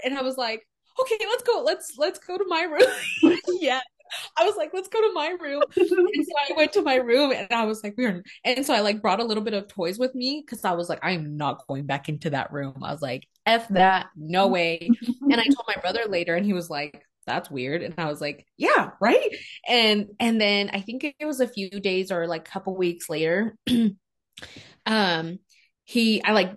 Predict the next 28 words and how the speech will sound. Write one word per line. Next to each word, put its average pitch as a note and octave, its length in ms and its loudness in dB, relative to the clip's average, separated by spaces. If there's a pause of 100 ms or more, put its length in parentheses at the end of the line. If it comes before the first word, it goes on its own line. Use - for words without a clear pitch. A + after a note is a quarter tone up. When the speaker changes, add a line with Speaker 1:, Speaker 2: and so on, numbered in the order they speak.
(120)
Speaker 1:
get G#3+ 140 2
out F#3+ 180 0
of F#3+ 60 0
my E3+ 100 0
room, G#3+ 320 0
you F#3+ 60 -2
know, F3+ 120 -4
and F#3 100 -6
he's, F#3+ 360 -4
and F3 380 -4
he's, G3 160 2
like, F3+ 140 0
in F3 80 -2
the F3 80 -4
hallway. G3+ 320 -2
He's A3 160 -4
like, A3 140 -6
"Oh," E4 140 4
he's D4+ 140 -6
like, A#3 180 -6
"Thanks B3+ 200 -6
for D4 80 -12
putting A#3 360 -2
that F3 240 -2
pillow, G#3 440 0
uh, E3 320 -4
under G#3 260 0
her." E3+ 320 -4